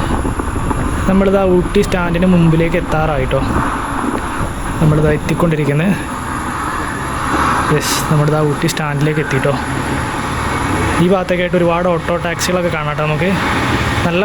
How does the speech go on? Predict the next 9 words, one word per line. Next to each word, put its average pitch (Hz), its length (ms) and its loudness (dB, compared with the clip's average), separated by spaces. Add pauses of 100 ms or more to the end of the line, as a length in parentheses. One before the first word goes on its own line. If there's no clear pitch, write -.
മഴക്കാറുണ്ട് 180 540 -2
ട്ടോ, 147 140 0
ഒരു 151 100 0
രക്ഷയില്ലാത്ത 185 500 0
മഴക്കാറാണ്. 156 520 -2 (1800)
നമ്മളിതാ 175 380 2
സ്റ്റാൻഡിലേക്ക് 170 680 0
തിരിഞ്ഞ് 170 320 2
കയറുന്നു. 156 360 0